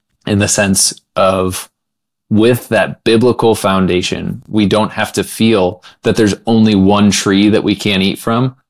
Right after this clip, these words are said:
but there's an abundance of trees in the garden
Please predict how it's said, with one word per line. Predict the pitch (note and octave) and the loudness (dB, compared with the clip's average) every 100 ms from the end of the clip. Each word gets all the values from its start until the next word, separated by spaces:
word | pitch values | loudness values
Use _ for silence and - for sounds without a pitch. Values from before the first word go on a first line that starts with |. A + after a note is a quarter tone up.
| - | -8
but | G2 | -2
there's | G#2+ G2+ | 0 2
an | F#2+ | 0
abundance | G2 F#2 F#2+ F#2 G2 G2+ F#2 - - - - | 0 -2 -2 2 2 2 0 0 -2 -4 -4
of | F#2+ F#2 - - _ _ - | -2 -2 -4 -14 _ _ -10
trees | - A2+ G#2 G2+ | -2 2 2 0
in | G2 F#2+ | 0 0
the | F#2+ | 0
garden | F2+ E2+ G2+ B2+ D3+ | 0 0 2 2 -2